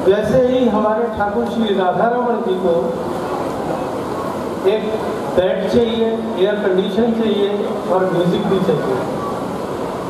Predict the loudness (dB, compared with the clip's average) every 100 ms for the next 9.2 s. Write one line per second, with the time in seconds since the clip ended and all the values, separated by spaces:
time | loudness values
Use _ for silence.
0 | 0 2 4 2 2 2 0 0 0 0
1 | 2 2 2 2 0 0 0 0 0 -4
2 | -6 -6 -6 -6 -4 -4 -4 -4 -4 -4
3 | -4 -4 -4 -4 -4 -4 -4 -4 -4 0
4 | 2 2 2 2 2 2 0 2 0 0
5 | -2 -2 0 0 0 0 0 0 2 2
6 | 2 2 2 0 -2 -2 -6 -6 -6 -6
7 | -4 -4 -4 2 4 4 2 2 2 2
8 | 4 4 4 0 0 0 0 2 2 0
9 | -4